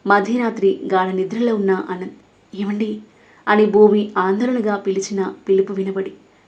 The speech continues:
టక్కున కళ్ళు తెరిచి చూశాడు. పొట్టను పట్టుకుని అవస్థపడుతూ దొర్లుతుంది భూమి. క్షణం ఆలస్యం చేయకుండా తనని ఎత్తుకుని,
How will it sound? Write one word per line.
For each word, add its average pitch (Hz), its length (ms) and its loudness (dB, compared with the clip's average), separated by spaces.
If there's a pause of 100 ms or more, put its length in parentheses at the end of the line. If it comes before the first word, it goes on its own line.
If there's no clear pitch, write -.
(120)
టక్కున 196 500 2 (140)
కళ్ళు 185 180 -4
తెరిచి 214 380 -2
చూశాడు. 196 360 -6 (520)
పొట్టను 262 360 4
పట్టుకుని 202 540 0
అవస్థపడుతూ 185 760 -6 (260)
దొర్లుతుంది 208 600 0
భూమి. 185 320 -10 (540)
క్షణం 208 400 4
ఆలస్యం 196 400 -4
చేయకుండా 196 540 -2 (480)
తనని 208 240 6
ఎత్తుకుని, 214 540 2